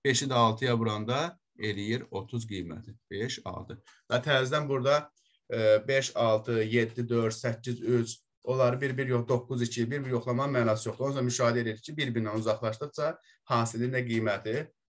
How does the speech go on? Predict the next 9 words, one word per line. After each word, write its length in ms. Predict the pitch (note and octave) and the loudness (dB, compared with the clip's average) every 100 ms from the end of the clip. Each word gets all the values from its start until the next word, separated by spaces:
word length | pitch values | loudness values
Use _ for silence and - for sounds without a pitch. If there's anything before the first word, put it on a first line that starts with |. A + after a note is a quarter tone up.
| - | -2
aşağı 400 | A2+ A2 G2+ B2 B2 | -2 0 -2 -2 -2
düşə-düşə 420 | B2 A2+ - A#2+ A#2 | -2 -2 0 -2 0
gəlir. 300 | F2+ - - | -4 -6 -6
Minimum 400 | D3+ D#3+ C#3 A#2+ | -2 0 0 0
desə, 300 | A#2+ F3 F#3+ - | 0 2 0 0
ən 160 | C#3+ | 0
uzaqları 480 | A#2+ G#2+ G2 G2 F#2+ | 0 0 0 0 0
doqquz, 380 | A#2+ A#2+ B2 A2 | 0 -2 -4 -6
ikini 180 | - | -4